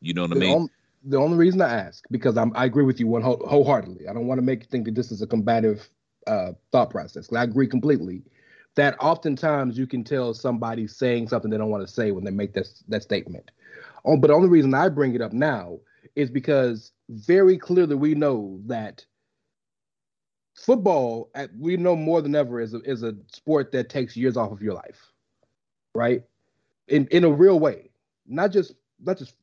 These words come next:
Speaker 2: sports years, but, like, real life years. So if you're making money, and the whole point of playing college football is l-, quite literally for the, the better players,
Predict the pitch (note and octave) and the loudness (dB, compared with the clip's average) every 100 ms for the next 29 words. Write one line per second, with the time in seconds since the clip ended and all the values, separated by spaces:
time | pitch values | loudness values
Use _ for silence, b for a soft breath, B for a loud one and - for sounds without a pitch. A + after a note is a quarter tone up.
0 | _ - _ A3 G3+ - A2+ A2 A2 B2 | _ -20 _ 2 2 -2 -12 -12 -12 -12
1 | G#2+ G2+ _ _ - C3+ E3+ D3 D3+ D3+ | -14 -20 _ _ -12 -6 -4 -2 -4 -4
2 | G2 - - _ _ _ _ _ _ _ | -14 -18 -20 _ _ _ _ _ _ _
3 | - D#3 C#3 G3+ G#3+ F3 A#3 G3 D3 D#3+ | -2 -2 0 0 0 2 0 0 -2 0
4 | F#3 A2+ G2+ - _ _ _ _ _ _ | -2 -4 -10 -16 _ _ _ _ _ _
5 | _ _ _ _ _ - E3 D#3 C#3+ G3 | _ _ _ _ _ -8 -4 -2 0 2
6 | G#3 - G#3 D#3 C3+ F#3+ A3 G#3+ D#3+ C3+ | 2 0 -4 -4 -6 -4 0 0 0 -4
7 | D3+ B2+ C#3+ A2+ A2 G#2+ G#2+ - F3+ A3 | -6 -6 -4 -4 -4 -8 -8 0 2 2
8 | D#3 C#3 A3 F3+ F3 F#3 C3 A#2 D3 C3 | 0 -2 0 0 2 2 0 -4 -8 -10
9 | B2+ - _ - C#3+ C#3+ C#3+ A2+ G#2 C2 | -10 -14 _ -12 -6 -2 -2 -4 -10 -16
10 | - _ | -20 _